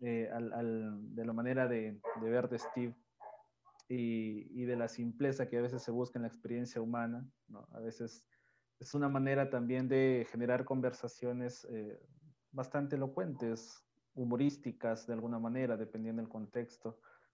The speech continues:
con el objetivo de encontrar justamente soluciones. Bueno, muchas gracias, eh, muchas gracias por, por tu tiempo, por estar aquí. Bueno, ya esperamos en realidad tenerte en otra ocasión para seguir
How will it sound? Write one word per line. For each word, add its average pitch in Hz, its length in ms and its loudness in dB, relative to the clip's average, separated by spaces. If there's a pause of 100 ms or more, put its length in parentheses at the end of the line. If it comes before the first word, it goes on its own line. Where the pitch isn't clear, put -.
con 131 160 0
el 131 80 4
objetivo 127 500 2
de 123 80 4
encontrar 113 600 0
justamente 107 500 -8
soluciones. 101 580 -8 (480)
Bueno, 131 380 4
muchas 143 320 2
gracias, 143 580 6
eh, 120 560 2 (380)
muchas 135 300 0
gracias 135 340 2
por, 110 460 0
por 131 180 2
tu 127 120 0
tiempo, 170 540 0
por 123 140 0
estar 123 240 0
aquí. 139 280 0
Bueno, 117 300 0
ya 117 320 0 (600)
esperamos 127 720 2
en 117 100 -2
realidad 120 340 2
tenerte 120 420 -2
en 117 40 0
otra 120 300 2
ocasión 113 500 -4
para 120 160 -2
seguir 120 500 -2